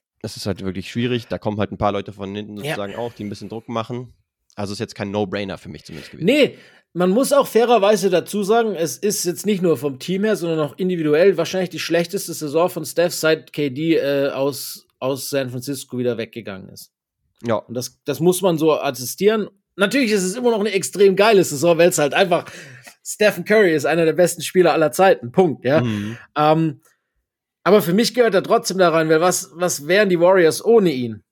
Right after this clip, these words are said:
Speaker 2: Wenn man, das ist ähnlich, wie wir überlegen halt, das gehört halt schon auch immer zur Wahrheit und vor allem in einem Third Team, wer wären die Optionen, die über ihm drin wären? Und da kann ich halt keinen über Steph packen, auch nicht, äh, wenn die Warriors quasi wie die Lakers ums Überleben kämpfen.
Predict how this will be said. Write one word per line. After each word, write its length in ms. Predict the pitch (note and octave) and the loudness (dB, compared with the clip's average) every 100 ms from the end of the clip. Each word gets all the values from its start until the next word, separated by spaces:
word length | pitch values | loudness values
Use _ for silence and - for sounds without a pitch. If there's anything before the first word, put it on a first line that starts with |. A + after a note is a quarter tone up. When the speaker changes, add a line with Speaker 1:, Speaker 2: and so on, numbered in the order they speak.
| _ _ - | _ _ -6
Speaker 2:
Wenn 160 | C#3 | 0
man, 200 | D#3 D#3 | 2 2
das 140 | F3 E3+ | 0 -2
ist 200 | F#3 - | -2 -2
ähnlich, 280 | A#3+ G#3 | 0 0
wie 120 | E3 G3+ | 0 2
wir 80 | |
überlegen 460 | G3 F3 F#3+ G#3 D#3 | 4 4 4 2 0
halt, 200 | C#3+ A#2 _ | -4 -6 _
das 280 | D3+ C3 D#3 | -10 -10 -2
gehört 240 | F3 F#3 | 0 0
halt 160 | F3+ - | 0 -2
schon 160 | E3+ | -2
auch 120 | E3+ | -2
immer 300 | D#3 D#3 D3 | -4 -2 -4
zur 180 | B2+ D3+ | -4 -2
Wahrheit 320 | C#3+ D#3+ E3 | 0 2 0
und 180 | D3+ C#3 - - | -2 -6 -12 -8
vor 160 | - E3+ | 0 2
allem 220 | F#3+ C#3 - _ - C3+ _ | 2 0 -12 _ -20 -20 _
in 140 | F#3+ | 0
einem 80 | F#3 | 2
Third 320 | E3+ G#3 A3+ | 2 2 4
Team, 200 | A3 F#3 | 2 2
wer 200 | D#3+ F3+ | 4 4
wären 200 | F#3+ G3+ | 4 2
die 120 | E3+ | 2
Optionen, 500 | E3 D#3 - G3 F#3 | -2 -2 4 4 4
die 160 | D3 D3+ | 2 -4
über 240 | G3+ F3 | -2 0
ihm 160 | D3+ D3+ | 2 0
drin 300 | C#3 F#3 F3 | 2 2 4
wären? 240 | C3 A#2 | 0 -2
Und 120 | A#2+ B2 | -4 0
da 140 | E3+ | 0
kann 220 | E3 G#3 | 0 0
ich 100 | G#3+ | 0
halt 180 | E3+ B2+ | 0 -2
keinen 420 | - D#3 G3 F3 | -2 0 0 0
über 260 | C#3 F3+ D3 | 0 0 0
Steph 340 | - D#3+ D#3+ | 0 -2 -2
packen, 320 | - D#3 D3 | -4 -4 -4
auch 240 | D3 D3+ C#3+ | -4 -2 0
nicht, 280 | F3 F3+ D#3 | 0 0 2
äh, 280 | D3+ D3+ | 2 2
wenn 120 | C#3 D3+ | 0 -2
die 100 | D3+ | 2
Warriors 460 | D3 D#3+ D#3 - | 4 4 2 0
quasi 340 | - C#3+ C3+ C#3 | -4 -4 -2 -6
wie 100 | D3+ | -4
die 80 | |
Lakers 460 | D3 D3 E3+ C#3+ A#2+ | 0 2 2 -2 -4
ums 200 | C#3 C3 | -8 -10
Überleben 440 | B2+ C3+ F3+ G3 | -6 2 4 4
kämpfen. 400 | C#3 B2 A#2+ - | 0 -6 -6 -12